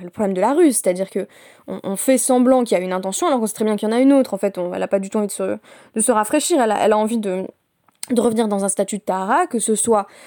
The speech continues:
euh, de façon, euh, plus, plus récente, plus, plus contemporaine, pour, euh, reprendre, donc, une, une activité sexuelle avec son époux, ou que ce soit à l'époque du Temple, simplement, euh, bah,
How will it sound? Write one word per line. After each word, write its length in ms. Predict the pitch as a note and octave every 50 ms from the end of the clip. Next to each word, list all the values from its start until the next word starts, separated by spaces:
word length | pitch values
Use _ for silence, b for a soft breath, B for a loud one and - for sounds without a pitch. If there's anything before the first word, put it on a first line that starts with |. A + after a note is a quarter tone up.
| B B B -
euh, 80 | G3 F#3
de 100 | F#3 G3
façon, 420 | - F#3+ F#3 - - G3+ G3 F#3
euh, 60 | F#3
plus, 280 | F3+ - - G#3 G3 F#3+
plus 160 | - - G#3
récente, 340 | G3 G3 F#3+ - G#3+ G3+ G3
plus, 320 | - - G3+ F#3 G3 G#3 - - _ _ _ F#3 F3 -
plus 160 | - - A3
contemporaine, 640 | G#3 - A3 G#3 G#3 G3+ F#3+ G#3+ G3+ G3 G3 G3 G3 b b b b b b b b b b b b b b b b b b b
pour, 320 | _ - A#3 A3 G3+ F#3+ - _
euh, 180 | F#3+ F#3+ F#3 G3
reprendre, 560 | F#3+ A3+ A#3+ A#3 - - A#3+ A#3 A3 G#3 - - -
donc, 180 | - F#3 - -
une, 100 | G3 F3+
une 180 | F#3 F#3 F#3+
activité 400 | G#3 G#3+ - - A3 G3+ - A3+
sexuelle 320 | A3 G#3+ G#3 - - G#3+ G3
avec 200 | F#3 F#3 F#3 -
son 120 | - G3+ G3
époux, 200 | G3+ - E4 F4+
ou 200 | F4+ D#4 A#3+ G3+
que 80 | - -
ce 100 | - G3
soit 200 | - - B3 A#3+
à 40 |
l'époque 220 | G3 F#3+ F#3 F#3+ F#3
du 120 | F#3 G3
Temple, 200 | F#3+ A#3+ B3 B3
simplement, 500 | - - F#3 - - F3+ F#3 G#3 A3 G3+
euh, 40 | F#3+ G3 B B B B B B B B -
bah, 80 | F3